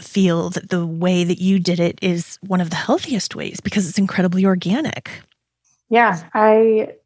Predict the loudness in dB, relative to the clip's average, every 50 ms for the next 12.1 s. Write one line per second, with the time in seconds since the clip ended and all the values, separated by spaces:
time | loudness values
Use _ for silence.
0 | _ _ _ _ _ _ -2 0 0 2 2 2 2 2 0 0 0 2 2 2
1 | 2 2 0 2 4 4 4 4 4 2 2 2 2 -2 0 0 -2 -2 0 -2
2 | -2 -2 0 -2 -2 -2 -2 0 2 2 2 2 2 0 -2 -6 -6 -4 -2 0
3 | 2 2 2 0 -2 -2 0 2 2 4 4 4 2 2 0 -2 -4 -10 -18 -20
4 | _ _ _ _ _ _ _ _ 0 2 2 2 2 0 -2 -6 -2 0 0 0
5 | 2 0 -2 0 2 2 0 0 0 0 0 2 2 2 2 2 2 2 2 2
6 | 2 2 0 0 0 0 -2 -2 0 2 2 2 2 0 -6 -14 _ _ _ _
7 | _ _ _ _ _ _ 2 2 4 4 4 4 2 2 2 0 0 0 -2 -6
8 | -10 -14 _ _ _ _ _ _ _ _ -4 -4 -4 -4 -2 0 0 0 0 0
9 | -4 -4 -4 -4 -6 -6 -4 -4 -4 -4 -4 -10 _ _ _ 4 4 6 6 6
10 | 6 6 4 2 2 2 2 4 4 4 4 4 4 4 4 4 2 2 2 2
11 | 2 0 2 2 2 2 2 2 0 0 0 0 0 -2 0 2 2 4 4 4
12 | 2